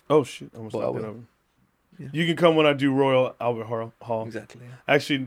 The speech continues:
Speaker 1: the one I wanna do, the, the in Eng-, uh, it's in Manchester. I
Speaker 2: Yeah.
Speaker 1: think you know which one I'm talking
Speaker 2: What,
Speaker 1: about.
Speaker 2: to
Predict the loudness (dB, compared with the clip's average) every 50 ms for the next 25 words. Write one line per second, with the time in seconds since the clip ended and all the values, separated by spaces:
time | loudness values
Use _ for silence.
0 | -4 -4 0 4 4 6 6 4 4 4 2 2 2 0 0 -2 -2 0 -2 -4
1 | -6 -10 -16 _ _ _ _ _ _ _ _ _ _ _ -4 -2 0 0 -2 -4
2 | -6 -10 -12 -8 -6 -6 -6 -4 -4 -2 -2 -2 -2 -4 -6 -8 -6 -6 -6 -6
3 | -8 -12 -14 -20 _ _ _ _ _ _ _ _ _ _ _ -16 -14 -8 -6 -6
4 | -4 -4 -6 -6 -4 -4 -2 -2 -4 -6 -8 -10 -12 -12 -14 -16 -16 -16 -16 -18
5 | _ _ _ -14 -12 -10 -6 -6 -6 -4 -4 -6 -6 -6 -8 -10 -12 -14 -14 -12
6 | -10 -10 -12 -12 -6 -4 -4 -4 -2 0 2 2 2 4 4 2 4 6 6 6
7 | 6